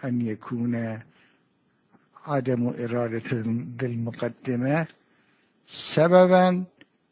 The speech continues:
في عدم وجوب المقدمة وجوبا غيريا". ذكر أستاذنا تقريبا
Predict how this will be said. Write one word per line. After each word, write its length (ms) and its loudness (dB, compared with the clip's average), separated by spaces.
في 640 -2
عدم 340 2
وجوب 680 -6
المقدمة 640 -6
وجوبا 640 -8
غيريا". 680 -4
ذكر 580 0
أستاذنا 720 -2
تقريبا 800 -6